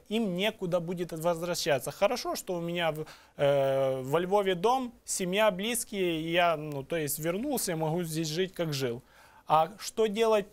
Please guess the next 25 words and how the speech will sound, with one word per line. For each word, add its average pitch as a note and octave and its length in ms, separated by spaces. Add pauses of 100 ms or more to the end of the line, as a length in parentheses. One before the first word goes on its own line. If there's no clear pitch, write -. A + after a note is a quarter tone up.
(420)
тем G#3 300
остальным, G#3+ 560
которые F#3+ 580
вернутся, G#3 600 (360)
где E3+ 260
они G#3+ 360
банально, F#3+ 720 (220)
где E3+ 200
они G#3 240
просто G3+ 600
жить G3+ 260
будут, C#3 380 (200)
за D#3+ 180
что A3 220
существовать A3+ 720
хотя G#3+ 300
бы F#3+ 180 (200)
первое G#3+ 400
время? G#3+ 500 (280)
Это, D#3+ 240
этот F#3+ 440
вопрос F#3 360
вообще D3 340
не A3 140
решен. C3+ 360